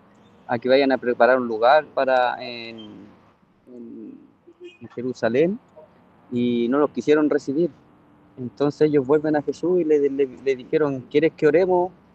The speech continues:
para que descienda fuego como en los tiempos de Elías y los consuma?". Y Jesús ahí como que lo, le, le, les dice que están, no están entendiendo.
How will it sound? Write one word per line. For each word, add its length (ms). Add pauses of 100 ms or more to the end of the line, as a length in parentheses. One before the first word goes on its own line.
(160)
para 160
que 120
descienda 520
fuego 580 (140)
como 180
en 120
los 100
tiempos 380
de 60
Elías 140
y 20
los 120
consuma?". 500 (1040)
Y 100
Jesús 420
ahí 200
como 200
que 140
lo, 680 (1120)
le, 200
le, 380 (560)
les 260
dice 1000
que 80
están, 380
no 60
están 260
entendiendo. 680